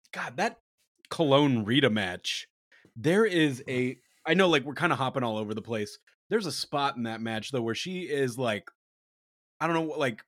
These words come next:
kinda in the Jesus pose with a light <laughs> tube behind her arms, and he, Colon just knees her in the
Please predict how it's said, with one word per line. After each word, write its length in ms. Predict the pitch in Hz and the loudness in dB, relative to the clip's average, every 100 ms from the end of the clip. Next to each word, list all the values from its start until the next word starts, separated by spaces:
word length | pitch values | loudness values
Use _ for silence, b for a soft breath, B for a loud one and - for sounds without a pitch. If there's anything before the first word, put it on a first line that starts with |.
| - | -8
kinda 240 | - 175 | -2 0
in 140 | 170 143 | 0 0
the 100 | 110 | -2
Jesus 540 | 101 120 165 147 151 | -2 0 0 0 -4
pose 680 | - - 156 151 151 147 131 | -6 0 2 4 2 0 -2
with 140 | 131 | -4
a 60 | 107 | -4
light 340 | 101 135 156 | -2 -2 -4
<laughs> 0 | |
tube 360 | - - 170 139 | -2 0 0 0
behind 420 | 147 147 143 147 | -2 0 -4 -2
her 160 | 147 147 | 0 0
arms, 460 | 143 147 147 143 b b b - | -2 -2 -4 -6 b b b -6
and 300 | 139 131 120 _ | -2 -2 -4 _
he, 140 | - - - | -20 -16 -6
Colon 520 | 165 151 180 208 180 | -2 0 2 2 2
just 200 | 123 117 | -2 -2
knees 380 | 123 156 190 147 | 0 0 0 0
her 120 | 156 | 2
in 120 | 135 | 2
the 100 | 113 | -2